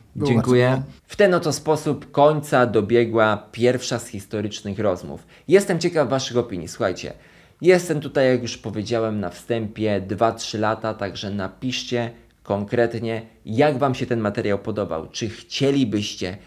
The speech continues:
Speaker 2: aby takie materiały były częściej? Czy chcielibyście, abym zapraszał do siebie, do rozmów ze mną specjalistów w danej konkretnej dziedzinie?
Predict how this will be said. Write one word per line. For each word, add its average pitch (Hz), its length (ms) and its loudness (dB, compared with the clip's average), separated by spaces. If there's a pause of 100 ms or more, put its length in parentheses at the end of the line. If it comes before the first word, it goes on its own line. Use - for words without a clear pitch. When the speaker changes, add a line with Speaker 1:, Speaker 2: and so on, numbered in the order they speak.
(180)
Speaker 2:
aby 113 240 2
takie 127 260 -2
materiały 113 540 2
były 107 280 -4
częściej? 92 680 -8 (260)
Czy 117 120 -6
chcielibyście, 123 760 -2
abym 104 320 -2
zapraszał 110 680 0 (240)
do 117 120 0
siebie, 98 400 -2
do 113 180 2
rozmów 113 380 0
ze 123 140 -4
mną 117 260 -2 (260)
specjalistów 117 920 -4
w 98 200 -6
danej 123 320 2
konkretnej 107 640 -6
dziedzinie? 101 540 -8